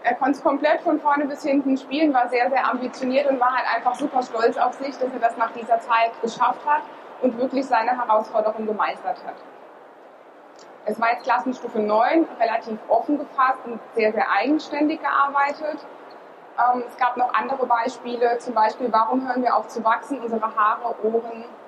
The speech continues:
zum Beispiel nicht? Ähm, es war eben dann eine Forscherfrage und die Dokumentation fand in einem Essay statt.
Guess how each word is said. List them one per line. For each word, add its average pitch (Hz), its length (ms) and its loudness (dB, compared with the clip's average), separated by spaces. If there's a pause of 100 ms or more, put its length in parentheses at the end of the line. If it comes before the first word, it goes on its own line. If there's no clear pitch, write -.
(160)
zum 226 140 -12
Beispiel 208 340 0
nicht? 294 320 0 (600)
Ähm, 240 200 -4
es 226 140 -16
war 214 120 2
eben 220 200 0
dann 202 140 2
eine 208 100 -4
Forscherfrage 262 920 0 (140)
und 240 80 -2
die 233 60 -6
Dokumentation 233 800 -2
fand 214 260 -2
in 208 100 -8
einem - 220 -2
Essay - 340 0
statt. - 380 -2